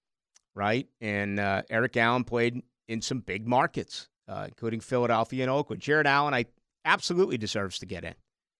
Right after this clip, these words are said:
There, there's no question about it. Uh, you look at his resume. Uh, will he get in this year? We'll see. Willie Anderson, you know, kind of that's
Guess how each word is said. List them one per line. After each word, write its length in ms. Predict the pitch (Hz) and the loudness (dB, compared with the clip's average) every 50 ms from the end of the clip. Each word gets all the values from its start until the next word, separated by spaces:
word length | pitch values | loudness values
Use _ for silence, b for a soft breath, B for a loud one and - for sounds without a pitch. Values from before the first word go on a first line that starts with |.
| _ _ _ - | _ _ _ -4
There, 140 | 160 156 160 | -2 -2 0
there's 320 | 156 160 160 165 139 131 | 0 0 0 0 2 2
no 140 | 156 180 185 | 4 2 4
question 380 | - - 175 175 165 - 175 175 | 4 4 2 2 2 0 -2 0
about 300 | 156 151 147 160 160 - | 2 2 2 0 0 -4
it. 100 | - - _ _ _ _ _ _ _ _ _ _ _ - | -8 -14 _ _ _ _ _ _ _ _ _ _ _ -4
Uh, 40 | 110 | -2
you 180 | 107 110 127 | 0 2 2
look 140 | 139 147 139 | 2 2 4
at 80 | 151 131 | 4 4
his 240 | 143 147 151 123 | 4 2 2 2
resume. 560 | 131 123 117 104 - 104 98 95 92 92 92 - _ _ _ _ - - | 2 2 2 2 0 -2 -4 -4 -4 -6 -8 -10 _ _ _ _ -16 -12
Uh, 160 | - - - 143 | -10 -8 -6 -2
will 160 | 135 120 127 | 0 2 2
he 80 | 127 123 | 4 4
get 140 | 123 139 135 | 4 4 4
in 120 | 135 139 | 4 4
this 220 | 139 139 131 - | 4 2 2 0
year? 120 | 147 147 143 | 0 0 0
We'll 180 | 131 127 131 | 0 0 2
see. 220 | - - 170 127 - _ _ _ _ - | 2 2 2 2 0 _ _ _ _ 0
Willie 400 | 113 123 135 156 160 165 160 165 | 4 4 6 6 6 4 4 4
Anderson, 540 | 170 180 185 180 160 147 - - 113 90 85 _ _ _ _ _ _ _ _ _ _ _ _ _ | 4 2 2 0 0 0 0 2 0 0 -2 _ _ _ _ _ _ _ _ _ _ _ _ _
you 100 | - 135 | 2 4
know, 300 | 147 147 147 156 160 - _ _ _ _ _ _ | 6 6 6 6 4 2 _ _ _ _ _ _
kind 260 | - 156 160 160 170 | 0 4 4 6 6
of 80 | 170 165 | 6 6
that's 460 | 165 156 151 - - - - - | 6 6 6 6 6 4 4 4